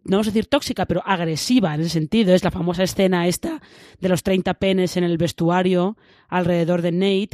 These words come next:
que son todo tíos desnudos y tíos desnudos después de un partido, todos en plan de "¡Buah!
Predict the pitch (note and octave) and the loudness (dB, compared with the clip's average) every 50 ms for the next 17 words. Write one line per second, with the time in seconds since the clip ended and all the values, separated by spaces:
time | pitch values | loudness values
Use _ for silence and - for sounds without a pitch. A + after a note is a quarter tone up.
0 | - - E3+ - F3 F3 E3+ - F#3 F3 F3+ F3+ F3 _ _ _ _ _ _ _ | -8 -8 -6 -4 -4 -4 -4 -4 -2 -2 0 -2 -2 _ _ _ _ _ _ _
1 | - G3 G3 F3+ E3 F#3+ E3+ F3 F#3+ G3 G3+ F#3 F#3 F#3 F#3 - F#3+ - - F#3+ | -2 0 0 2 2 0 0 0 2 2 2 2 2 2 0 0 -4 -4 -4 -4
2 | F3 G3+ F#3+ F3 G3 G3+ F#3+ F3 F3+ - - F#3 F#3+ F#3 - F#3+ F3+ E3 - G3 | -2 -2 -2 0 0 0 0 -2 -2 -4 -4 -2 -2 -2 -2 -2 -4 -2 0 2
3 | G3 F#3 F3+ F#3+ F#3 F#3 - F#3+ F#3+ - G3+ F3+ F#3+ E4+ A3+ C#4+ D#4 G4 F#4+ G4 | 2 2 4 4 2 2 2 -2 -4 -4 -6 -8 -8 -10 -6 -2 0 2 4 4
4 | G4+ G4 F#4+ F#4+ F#4 E4 | 4 4 4 4 2 2